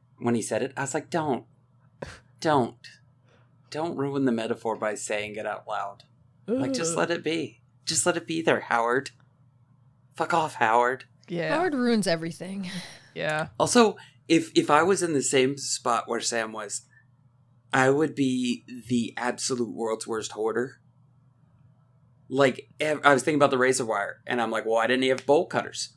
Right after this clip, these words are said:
Speaker 1: Well, it's 'cause he didn't take any bolt cutters. Well, you can imagine that the first thing that I would do is grab bolt cutters and literally everything else that I could carry to a point where it doesn't make sense.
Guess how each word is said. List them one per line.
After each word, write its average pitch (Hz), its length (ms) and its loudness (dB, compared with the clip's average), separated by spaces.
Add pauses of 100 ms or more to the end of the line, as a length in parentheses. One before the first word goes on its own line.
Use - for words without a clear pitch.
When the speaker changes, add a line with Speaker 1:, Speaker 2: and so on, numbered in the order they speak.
(140)
Speaker 1:
Well, 175 80 2
it's 175 100 0
'cause 214 120 2
he 208 60 -2
didn't 196 220 2
take 214 220 0
any 127 160 2
bolt 107 280 -4
cutters. - 480 -10 (300)
Well, 147 240 2
you 147 240 -2
can 156 100 -2
imagine 143 360 0
that 147 160 -2
the 139 80 -2
first 139 300 0
thing 147 180 0
that 127 100 4
I 131 160 4
would 160 160 -2
do 113 180 -6
is 123 120 -4
grab 110 260 -2
bolt 185 240 2
cutters 113 540 -6 (580)
and 147 340 4
literally 143 680 4
everything 170 600 2
else 143 260 0
that 123 140 4
I 117 100 6
could 113 200 -2
carry 117 340 0
to 127 120 0
a 104 80 -2
point 117 260 -2
where 113 120 -2
it 107 120 -8
doesn't 113 340 -4
make 110 200 -10
sense. - 580 -8